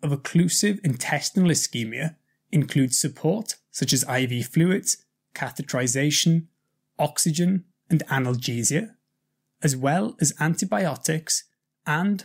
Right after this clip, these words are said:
potentially blood transfusions may also be necessary.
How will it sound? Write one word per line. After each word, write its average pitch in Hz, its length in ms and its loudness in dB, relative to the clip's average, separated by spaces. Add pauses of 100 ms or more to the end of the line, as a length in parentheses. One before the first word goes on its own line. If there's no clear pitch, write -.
potentially 151 800 -4 (340)
blood 160 280 0
transfusions 127 880 -2 (180)
may 135 220 -4
also 151 400 2
be 117 240 -10
necessary. 139 760 -2